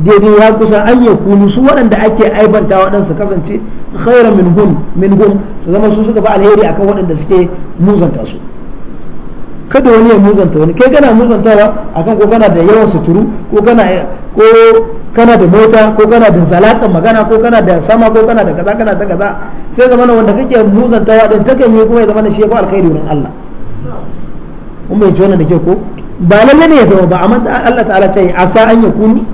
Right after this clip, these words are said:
khairan minhum." Zai iya zama su suka fi alkhairi. "Wala nisa'un min nisa'in."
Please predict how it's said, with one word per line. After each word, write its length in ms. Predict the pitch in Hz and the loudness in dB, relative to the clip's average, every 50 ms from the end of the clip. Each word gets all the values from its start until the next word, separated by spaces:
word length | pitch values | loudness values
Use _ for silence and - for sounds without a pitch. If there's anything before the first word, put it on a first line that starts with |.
| - - - - - - - - - - | -8 -10 -10 -10 -10 -10 -10 -12 -10 -8
khairan 500 | 202 202 214 220 214 214 220 214 - - | -2 0 2 4 4 4 2 0 -2 -2
minhum." 300 | 156 165 160 147 131 - - - - - - - - - 220 | -2 0 0 0 0 -2 -2 -6 -8 -10 -10 -8 -8 -4 -2
Zai 80 | 262 | 0
iya 240 | 262 240 233 226 202 | 2 2 4 4 4
zama 160 | 202 208 214 | 2 2 0
su 120 | - 220 233 | 0 0 -2
suka 160 | - - - | -2 -2 -2
fi 80 | 170 226 | -2 -2
alkhairi. 440 | 196 185 - - 233 240 233 170 - - - - - - - - - - - - - - - - - - - - - - - - - 156 | -2 -2 -2 -2 -2 -2 -2 -2 -4 -6 -8 -8 -8 -8 -8 -8 -8 -10 -10 -10 -10 -8 -8 -8 -8 -10 -10 -10 -10 -12 -12 -10 -6 -2
"Wala 400 | 160 190 190 202 220 240 254 262 | 0 0 2 2 4 4 4 2
nisa'un 480 | 233 196 - - 202 202 202 220 202 202 | 2 2 0 2 2 2 2 2 2 2
min 200 | 196 220 220 214 | 4 4 4 4
nisa'in." 380 | 185 151 - 151 147 147 156 | 2 2 0 0 -2 -2 -2